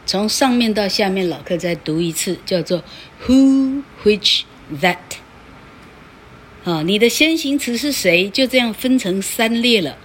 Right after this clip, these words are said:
哈。那老客，老客，你讲人跟不是人，哈。啊，那我老公不是人，可不可以算第二列，哈？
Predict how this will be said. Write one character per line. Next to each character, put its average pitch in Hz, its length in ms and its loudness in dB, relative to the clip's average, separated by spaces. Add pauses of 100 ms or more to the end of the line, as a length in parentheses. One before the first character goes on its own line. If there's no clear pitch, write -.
哈。 180 220 -2 (1500)
那 262 140 0
老 214 160 4
客， 269 120 6
老 233 160 6
客， 262 140 4
你 254 180 4
讲 226 220 2
人 196 200 4
跟 254 180 2
不 233 120 -4
是 247 220 -2
人， 190 300 2
哈。 190 320 -4 (1800)
啊， 196 140 -8
那 269 180 2
我 247 140 2
老 185 180 4
公 254 240 4
不 226 120 -2
是 247 180 0
人， 196 200 6
可 190 120 0
不 202 100 2
可 233 80 6
以 208 40 2
算 220 220 2
第 220 200 2
二 214 100 4
列， 196 240 4
哈？ 170 260 -4